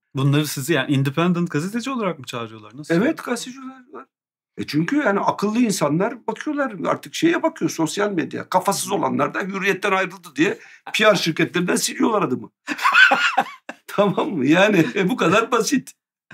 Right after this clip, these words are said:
Speaker 2: Bazı hiç beklemediğim yerlerde davetler geldi, gelmiyor.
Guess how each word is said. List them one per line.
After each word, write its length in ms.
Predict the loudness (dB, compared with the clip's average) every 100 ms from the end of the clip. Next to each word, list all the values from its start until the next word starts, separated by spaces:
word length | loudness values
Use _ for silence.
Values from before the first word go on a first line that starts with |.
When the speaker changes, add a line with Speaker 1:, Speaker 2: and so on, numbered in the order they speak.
| -18 -16 -10 -10 -2
Speaker 2:
Bazı 400 | 0 4 4 4
hiç 220 | 2 2
beklemediğim 500 | -2 0 0 2 2
yerlerde 440 | 2 2 2 0 0
davetler 440 | 2 2 0 -2
geldi, 360 | 2 2 2 2
gelmiyor. 460 | 2 2 0 0